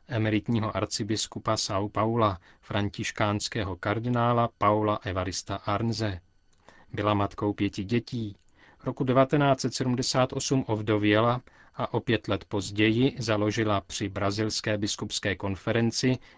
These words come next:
zmíněný pastorační projekt na podporu znevýhodněných dětí. Organizace Pastorace dětí dnes v Brazílii doprovází téměř dva miliony matek a dětí předškolního věku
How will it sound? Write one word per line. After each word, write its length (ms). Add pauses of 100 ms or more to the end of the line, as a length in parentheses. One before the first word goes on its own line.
zmíněný 640
pastorační 720
projekt 500
na 160
podporu 560
znevýhodněných 880
dětí. 520 (800)
Organizace 840
Pastorace 680
dětí 520 (300)
dnes 240
v 100
Brazílii 580
doprovází 680
téměř 580
dva 360
miliony 500
matek 500 (240)
a 120
dětí 420
předškolního 800
věku 460